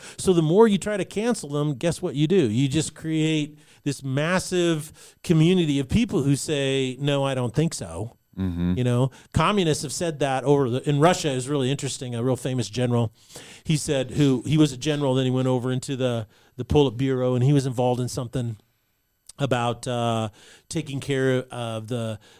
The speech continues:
Speaker 1: the thoughts and the minds of the people, trying to produce more communists for the Communist Party. And you know what's really interesting is he said this, "We found that Christianity is like a nail. The harder you hit it, the deeper it goes."
Speaker 2: Mm.
Speaker 1: And so that's what these ideologies that are coming to America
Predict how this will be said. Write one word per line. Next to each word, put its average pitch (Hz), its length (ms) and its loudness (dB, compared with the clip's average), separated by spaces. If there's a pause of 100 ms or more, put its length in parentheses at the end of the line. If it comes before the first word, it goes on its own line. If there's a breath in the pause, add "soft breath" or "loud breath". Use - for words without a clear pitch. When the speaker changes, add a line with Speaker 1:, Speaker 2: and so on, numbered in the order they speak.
Speaker 1:
the 139 100 -4
thoughts 131 480 -2
and 135 80 -12
the 120 60 -12
minds 117 400 -6
of 120 40 -12
the 107 60 -12
people, 131 380 -2
trying 117 240 -8
to 110 60 -6
produce 123 400 -4
more 120 200 -6
communists 123 480 -6
for 123 80 -12
the 117 80 -8
Communist 117 480 -8
Party. 117 320 -6
And 113 80 -6
you 135 60 -4
know 185 80 2
what's 226 180 0
really 202 140 -4
interesting 160 460 -4
is 131 100 0
he 139 100 -4
said 127 220 -8
this, 127 160 -6
"We 135 80 -8
found 156 260 -4
that 127 100 -6
Christianity 156 680 -2
is 123 120 -6
like 135 200 -4
a 123 40 -10
nail. 117 460 -10 (460 loud breath)
The - 120 2
harder 156 280 6
you 143 200 4
hit 143 220 2
it, 147 200 -4
the 139 80 -4
deeper 127 420 -2
it 123 140 -2
goes." 101 600 -6
Speaker 2:
Mm. 95 380 0 (680)
Speaker 1:
And 139 140 0
so 156 300 0 (360 loud breath)
that's 190 300 0
what 208 180 -4
these 175 180 -4
ideologies 165 800 0
that 135 80 -12
are 131 60 -8
coming 156 380 -2
to 170 160 -6
America 170 680 -4